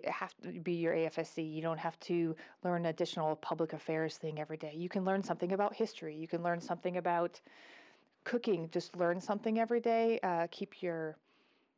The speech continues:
keep your eyes and ears open. Uh, I think that if you start practicing doing that, that helps you as a leader too. It helps you get to learn things and, um, see things in new light, and that way you can see your people in new light as well.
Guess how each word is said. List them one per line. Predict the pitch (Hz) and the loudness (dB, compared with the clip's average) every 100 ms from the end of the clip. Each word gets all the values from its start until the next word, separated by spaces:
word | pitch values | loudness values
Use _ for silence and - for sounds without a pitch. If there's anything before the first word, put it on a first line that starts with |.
| - _ | -20 _
keep | - 196 | -10 -6
your | - 170 | -4 0
eyes | - 170 170 180 - | 2 2 2 2 -2
and | 165 | -4
ears | 165 170 - | -2 0 0
open. | 180 185 185 190 190 _ _ - | 0 2 0 -2 -6 _ _ -6
Uh, | |
I | 175 165 | -4 -2
think | 160 175 | -4 -2
that | 175 180 180 - _ - _ _ _ _ | 2 2 2 -4 _ -20 _ _ _ _
if | - 175 | -4 -4
you | 175 170 170 | -2 0 0
start | 160 185 - | 0 0 0
practicing | - 185 180 - 156 | -2 -4 -6 -10 -6
doing | 147 165 170 | -2 -2 0
that, | 170 175 | 0 0
that | - 175 | 0 0
helps | 175 - | -2 -2
you | 170 | -2
as | |
a | 160 | 0
leader | 156 160 160 | -2 -2 -4
too. | - 165 147 | -4 -6 -6
It | 147 | -6
helps | - 160 - | -6 -6 -6
you | 160 156 156 - - - _ | -6 -6 -10 -18 -20 -20 _
get | 170 | -6
to | 160 | -4
learn | 156 160 156 | -4 -2 -4
things | 135 151 151 147 - | -6 -8 -8 -12 -12
and, | 151 143 - - _ | -12 -14 -18 -20 _
um, | 160 151 147 143 - - | -8 -6 -8 -12 -18 -20
see | - 196 | -4 -2
things | 180 185 175 | 0 -4 -4
in | 175 | -2
new | 175 | 0
light, | 180 180 185 - | 2 2 0 -8
and | 170 | -4
that | 170 | 0
way | 170 | 0
you | 165 | -2
can | - | -4
see | 156 190 | -8 -4
your | 160 | -2
people | 156 - 175 160 | -4 -6 -6 -4
in | 156 | -6
new | 151 156 | -8 -8
light | - - | -6 -6
as | - | -8
well. | - 87 | -10 -10